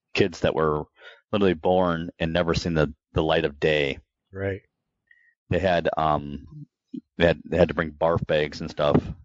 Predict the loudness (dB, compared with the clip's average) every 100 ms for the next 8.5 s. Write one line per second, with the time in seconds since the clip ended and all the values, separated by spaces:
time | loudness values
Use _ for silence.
0 | _ -6 0 0 0 -6 -8 0 2 0
1 | -4 -6 -2 2 2 0 -2 0 2 2
2 | -2 -10 -14 _ -20 -20 -20 -20 -14 -10
3 | -10 -2 0 2 0 -4 -14 _ _ _
4 | _ -6 -2 2 2 0 -10 -6 -2 0
5 | 2 4 2 0 -4 _ _ -20 -20 -20
6 | -20 _ 0 0 0 0 0 -4 0 2
7 | 2 0 0 2 2 2 0 -2 -6 -8
8 | -2 0 2 2 0